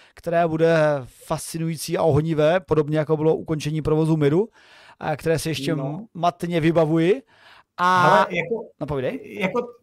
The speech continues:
Speaker 2: uvidíme, uvidíme, jak dlouho nám I S S ka bude sloužit, protože ono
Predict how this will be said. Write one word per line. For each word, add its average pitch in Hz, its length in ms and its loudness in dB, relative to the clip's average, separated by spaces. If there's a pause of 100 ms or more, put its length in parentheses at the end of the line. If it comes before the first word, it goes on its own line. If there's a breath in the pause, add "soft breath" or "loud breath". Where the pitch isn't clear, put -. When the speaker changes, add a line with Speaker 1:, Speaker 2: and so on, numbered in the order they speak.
Speaker 2:
uvidíme, 214 500 0
uvidíme, 208 640 -2
jak 180 240 -4
dlouho 190 240 -2
nám 190 220 -2
I 180 80 -2
S 190 60 -6
S 185 100 -8
ka 190 100 -6
bude 180 200 -4
sloužit, 131 500 -6
protože 170 380 -6
ono 190 480 -2